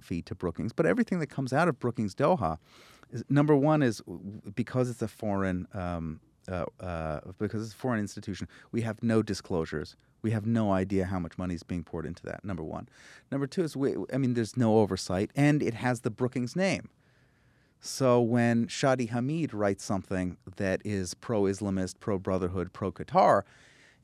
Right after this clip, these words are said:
it comes out with a, um, under the, under the Brookings label, but it is in fact a complete,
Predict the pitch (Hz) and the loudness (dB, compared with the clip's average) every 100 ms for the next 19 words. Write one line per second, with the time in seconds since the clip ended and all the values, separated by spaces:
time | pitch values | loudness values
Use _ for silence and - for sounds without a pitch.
0 | - 127 - 127 117 113 98 107 101 104 | -8 -8 -4 -2 0 2 2 0 -2 0
1 | - 101 95 - 107 101 95 98 90 - | 2 0 0 -2 -4 -2 -2 -2 -4 -4
2 | 98 95 95 87 113 - 101 135 247 196 | -6 -4 -4 -2 -2 -2 -4 0 0 2
3 | 120 127 123 143 170 131 117 - - - | 2 2 2 2 0 -2 -2 -2 -2 -8
4 | 110 - 120 - - 170 175 170 151 | -14 -10 -10 -10 -10 -6 -2 -2 -4